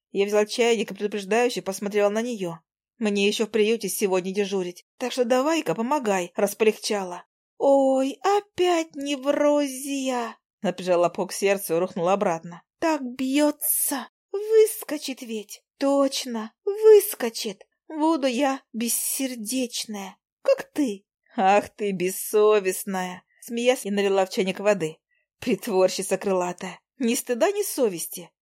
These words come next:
Ничего лишнего, да?» «Ага!» Она разулыбалась. «С лишним грузом не взлетишь!» «Кстати, об этом!» Я поставила чайник на угле в печке, взяла в руки газету.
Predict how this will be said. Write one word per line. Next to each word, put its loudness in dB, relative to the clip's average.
Ничего 0
лишнего, -2
да?» 0
«Ага!» 2
Она 2
разулыбалась. 0
«С -20
лишним 0
грузом 0
не -2
взлетишь!» -4
«Кстати, -2
об 2
этом!» -2
Я 0
поставила 2
чайник -2
на 2
угле 0
в -14
печке, -4
взяла 0
в -4
руки -2
газету. 0